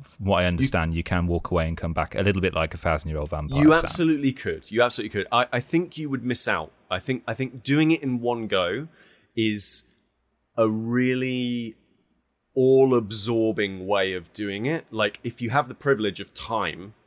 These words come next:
Speaker 2: to do that, like, if you can, I think that's a great way of doing it. Get cozy, get dim lighting, get that mood set, and just go for it. It is really, really great. But one of the things with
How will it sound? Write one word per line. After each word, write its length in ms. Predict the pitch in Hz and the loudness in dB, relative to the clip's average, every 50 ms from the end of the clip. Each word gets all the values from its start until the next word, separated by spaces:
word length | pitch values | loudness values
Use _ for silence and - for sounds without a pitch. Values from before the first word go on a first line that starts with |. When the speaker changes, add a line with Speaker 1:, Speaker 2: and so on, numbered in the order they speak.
| _ _ - | _ _ -6
Speaker 2:
to 100 | - 107 | -6 -2
do 200 | - 107 107 98 | -2 -2 -4 -4
that, 240 | - - 90 - - _ _ _ _ _ _ _ _ _ | -6 -12 -16 -16 -18 _ _ _ _ _ _ _ _ _
like, 220 | - 107 101 104 - | -2 0 0 0 -2
if 140 | 123 - - | -6 -6 -6
you 60 | 113 | -8
can, 380 | - - - 113 110 123 147 | -8 -6 -4 -2 -2 -2 -2
I 80 | 143 120 | -4 -6
think 180 | 113 - 113 107 | -8 -10 -14 -8
that's 140 | 107 - - | -6 -6 -8
a 40 | 95 | -6
great 420 | - - 95 92 98 92 95 90 | -12 -14 -6 0 0 0 0 -2
way 80 | 90 90 | -6 -10
of 60 | 85 | -8
doing 160 | 80 92 87 | -8 -10 -10
it. 100 | 87 - | -10 -2
Get 180 | - 123 131 - _ _ _ _ _ | 0 0 0 0 _ _ _ _ _
cozy, 440 | - 123 113 107 92 - - 82 - _ | -2 0 2 2 2 -2 -8 -14 -10 _
get 200 | 127 123 123 - _ _ _ _ _ _ _ _ _ _ - | 0 0 0 0 _ _ _ _ _ _ _ _ _ _ 2
dim 220 | 131 127 120 117 | 4 4 4 4
lighting, 340 | 113 107 101 87 85 82 85 _ | 2 2 2 0 -2 -10 -8 _
get 180 | 127 135 117 | -2 -2 0
that 180 | 143 135 127 - | 0 -2 -2 -2
mood 400 | 120 117 120 120 120 117 104 - | -2 0 2 2 2 0 0 0
set, 400 | - - - - 110 90 78 - _ | 2 2 2 2 2 0 0 -4 _
and 180 | - 92 92 90 | -14 -14 -12 -12
just 340 | - 98 82 - - _ _ - | -12 -10 -8 -10 -10 _ _ 0
go 260 | 107 98 92 90 85 | 2 2 2 0 -2
for 320 | 78 - - 82 78 78 78 | -6 -12 -12 -12 -10 -10 -10
it. 60 | - - | -8 -6
It 140 | 104 113 | -4 -4
is 200 | 110 107 101 - _ - 104 | -2 -2 -4 -6 _ -14 -10
really, 260 | 98 117 127 120 104 | -2 0 0 0 0
really 240 | 95 95 98 98 92 | -2 -4 -8 -10 -10
great. 220 | 85 - 98 92 - | -2 0 -2 0 0
But 200 | 131 131 127 131 | -2 -6 -4 -2
one 180 | 143 156 190 214 | 0 0 0 0
of 60 | 226 | -2
the 60 | 208 | -6
things 340 | 196 - 190 170 160 143 135 | -6 -4 -2 0 0 0 0
with 460 | 143 139 135 131 123 113 - - - | 4 4 4 4 2 -2 -10 -20 -20